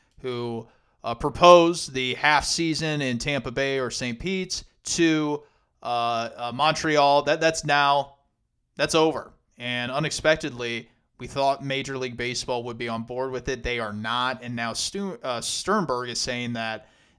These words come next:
the partial seasons thing that they wanted to do, um, he thinks that's gonna be the future of sports. And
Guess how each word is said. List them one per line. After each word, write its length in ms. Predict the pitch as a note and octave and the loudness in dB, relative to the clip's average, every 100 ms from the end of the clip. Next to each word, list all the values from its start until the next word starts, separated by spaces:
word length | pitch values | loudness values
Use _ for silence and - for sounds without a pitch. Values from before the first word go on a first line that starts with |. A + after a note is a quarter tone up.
| - | -8
the 220 | C3+ B2 | -6 -6
partial 520 | A#2+ - G3+ - F#3+ | -4 2 2 2 -2
seasons 840 | - - D3+ E3+ F#3 G#3 G#3 G3+ | -4 -4 -6 -6 -4 -2 -2 -2
thing 400 | - G#3 G#3 G#3 F3 | -4 -2 -2 -2 -2
that 240 | C3 A2+ | -2 -2
they 160 | C#3 D#3 | -2 -2
wanted 400 | D3+ D3+ D3+ - | 0 0 -2 -6
to 120 | B2+ | -12
do, 540 | A2+ A#2+ D3 E3+ F#3 F#3 _ _ _ _ _ - | -6 -4 0 0 -2 -8 _ _ _ _ _ -4
um, 240 | B2+ C3 | -2 0
he 160 | - A3+ | 0 0
thinks 320 | - G4 G3+ | 4 4 4
that's 260 | F3 G3+ - | 0 -2 0
gonna 160 | G3 | -2
be 100 | F3 | -2
the 140 | E3 A#2 | -4 -6
future 920 | - - F#3+ A#3+ A3+ C#3 A#2+ A#2 A#2+ _ _ _ _ _ - | -8 -8 -4 -4 -4 -4 -4 -6 -10 _ _ _ _ _ -6
of 160 | C#3 | -2
sports. 800 | - - E3+ B3 - - - - - _ _ - | 0 0 2 2 0 -2 -6 -6 -14 _ _ -6
And 600 | D#3+ F3+ F#3+ F#3 F#3 | 0 2 4 4 2